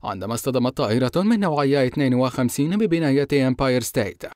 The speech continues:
وتسبب أحد محركتها في قطع أسلاك حاملة لأحد المصاعد، ما تسبب في سقوطه من علو اثنين وسبعين طابقا. أما عن عصرنا هذا فنسبة حدوث مثل ذلك ضئيلة جدا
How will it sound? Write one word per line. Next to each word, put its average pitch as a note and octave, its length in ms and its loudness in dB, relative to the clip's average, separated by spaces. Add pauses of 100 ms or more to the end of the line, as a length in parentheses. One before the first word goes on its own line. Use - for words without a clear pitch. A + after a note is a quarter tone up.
(100)
وتسبب B2+ 680 0
أحد B2 320 0
محركتها B2+ 760 0
في E3 140 -2
قطع C#3+ 380 -2
أسلاك C3 360 -2
حاملة A#2+ 540 -2
لأحد D#3+ 500 0
المصاعد، B2+ 720 0 (300)
ما C#3+ 180 0
تسبب A#2+ 500 0
في B2 160 0
سقوطه G3 520 0
من D#3+ 120 0
علو C#3+ 340 2
اثنين G3+ 420 0
وسبعين C3 540 0
طابقا. C#3 580 -4 (400)
أما C3+ 180 2
عن D3 140 0
عصرنا A#3 640 2
هذا E3 140 2
فنسبة B2 480 -2 (160)
حدوث B3 280 -2
مثل D#3+ 320 0
ذلك C#3 420 0
ضئيلة C3+ 560 0
جدا D#3 600 0